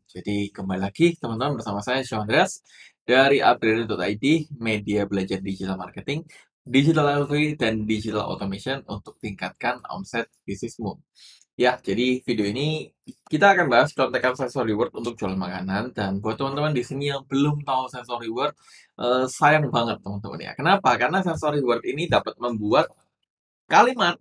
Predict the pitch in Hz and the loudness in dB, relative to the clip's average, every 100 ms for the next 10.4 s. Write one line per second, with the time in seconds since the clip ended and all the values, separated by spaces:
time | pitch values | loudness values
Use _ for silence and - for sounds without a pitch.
0 | - 131 - 123 - 185 196 185 165 156 | 0 2 4 0 4 6 6 4 2 4
1 | 135 87 - 107 - 202 233 180 147 143 | 4 4 -2 -4 0 2 4 4 4 0
2 | 135 123 120 110 117 127 113 - 160 147 | -4 -4 -2 -2 -2 -4 -8 -2 -2 0
3 | 123 120 - 143 135 135 117 120 - 107 | -4 -6 -6 -4 -4 -6 -8 -8 -6 -10
4 | 92 - - - 95 101 107 - 180 240 | -10 -16 -20 -12 -6 -6 -6 0 4 4
5 | - 110 107 127 160 220 - - _ - | 6 2 2 0 0 -2 -4 -20 _ 2
6 | 180 190 175 156 147 156 196 254 175 139 | 6 8 8 8 6 4 0 0 0 0
7 | 131 165 208 185 156 135 131 151 143 143 | 2 2 2 4 4 4 4 2 2 2
8 | 139 135 135 127 117 107 135 156 - 123 | 2 2 2 2 -2 0 2 2 2 2
9 | 123 117 113 127 135 123 131 135 95 - | 0 -4 -6 -6 -6 -8 -10 -10 -10 -10
10 | 107 98 - 78 | -10 -10 -10 -16